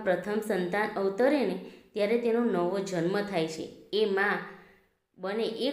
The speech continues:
ખુશી એટલે માનો દિવસ. જ્યારે મા પોતાના સંતાનને ખોળામાં લે ને એ ખુશીની લહેરખી એટલે માનો દિવસ.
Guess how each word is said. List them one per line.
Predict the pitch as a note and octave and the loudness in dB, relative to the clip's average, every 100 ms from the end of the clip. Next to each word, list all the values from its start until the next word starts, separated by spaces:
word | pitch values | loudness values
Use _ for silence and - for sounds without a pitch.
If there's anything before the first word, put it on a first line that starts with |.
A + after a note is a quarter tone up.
| - | -2
ખુશી | A3 - B3+ | -4 -2 0
એટલે | A3+ A#3+ | 0 2
માનો | B3+ G#3 D#3+ F#3 F3+ | 0 2 2 2 2
દિવસ. | E3 D#3 D3+ D3+ - - - - _ | 0 -2 -2 -4 -12 -18 -20 -20 _
જ્યારે | F3 A3 A#3+ C#4+ | 0 4 6 4
મા | A3 F#3 A3 | 2 2 0
પોતાના | G#3+ F#3 F#3+ G3+ G#3 | 0 -2 0 0 0
સંતાનને | G#3 F#3+ F#3+ F#3+ G3 G3 G3 | 0 -2 0 0 2 0 0
ખોળામાં | F#3 F#3+ G3 G3 | 0 2 2 2
લે | F3 G3+ G#3 - - - - | 2 2 0 -4 -14 -20 -8
ને | G3+ | -4
એ | G3+ G3+ C4+ - | -2 0 -2 -2
ખુશીની | G#3+ G#3 A3 B3 A#3 | -4 -2 2 4 4
લહેરખી | F3 F#3+ G3 - C#4+ | 4 2 0 0 -4
એટલે | - G3 G3+ A3+ | -4 -4 0 0
માનો | F#3+ D#3+ E3+ | 2 2 2
દિવસ. | F3+ E3 E3 E3 | 2 0 -2 -4